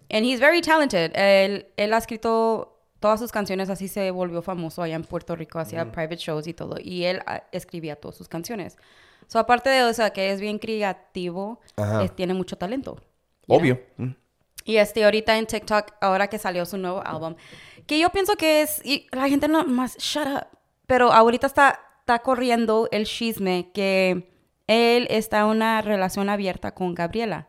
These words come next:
Speaker 2: Su novia.
Speaker 1: Su novia,
Speaker 2: Ajá.
Speaker 1: que tiene una, una side girl.
Speaker 2: Bad
Speaker 1: Que
Speaker 2: Bunny.
Speaker 1: ujú, ahorita que he's in an open relationship with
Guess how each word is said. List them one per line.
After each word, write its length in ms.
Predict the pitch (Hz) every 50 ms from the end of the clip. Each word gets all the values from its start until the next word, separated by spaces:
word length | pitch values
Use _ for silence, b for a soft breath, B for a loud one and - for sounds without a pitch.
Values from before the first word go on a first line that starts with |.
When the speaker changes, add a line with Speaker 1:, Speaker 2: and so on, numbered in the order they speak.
| _ _ _ _ _ _ _ _
Speaker 2:
Su 180 | - - - 104
novia. 380 | 107 127 139 110 107 85 - - _
Speaker 1:
Su 180 | - - - 175
novia, 360 | 175 175 190 196 196 147 -
Speaker 2:
Ajá. 160 | 87 90 226
Speaker 1:
que 60 | 220 196
tiene 260 | 185 180 185 190 175
una, 340 | - - 185 185 180 180 180 180 175 175 - - - _ _ _ _
una 220 | 180 180 180 185 175
side 400 | - - - 180 175 175 175 170 -
girl. 380 | 175 - - - - - - 175 - _ _ _ _ _ _ _ _
Speaker 2:
Bad 140 | 120 120 123
Speaker 1:
Que 80 | 220
Speaker 2:
Bunny. 320 | 151 170 196 185 113 87 - - -
Speaker 1:
ujú, 460 | 202 202 170 202 190 175 160 147 - -
ahorita 300 | - 180 185 185 180 196
que 100 | 196 -
he's 180 | 180 175 190 175
in 100 | 196 196
an 100 | 180 -
open 220 | 170 170 190 180 175
relationship 460 | 170 160 151 156 - 160 - 165 - _ _ _ -
with 180 | 180 165 160